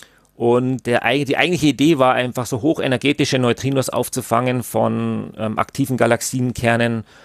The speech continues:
und so weiter. Da war aber dieses ur-,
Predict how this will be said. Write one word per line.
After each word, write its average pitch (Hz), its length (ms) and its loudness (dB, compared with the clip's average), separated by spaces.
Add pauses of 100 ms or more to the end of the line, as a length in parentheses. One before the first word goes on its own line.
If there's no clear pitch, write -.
(220)
und 123 160 -4
so 113 140 0
weiter. 135 600 2 (380)
Da 113 120 2
war 113 120 4
aber 120 400 2
dieses 110 600 -6
ur-, 147 200 2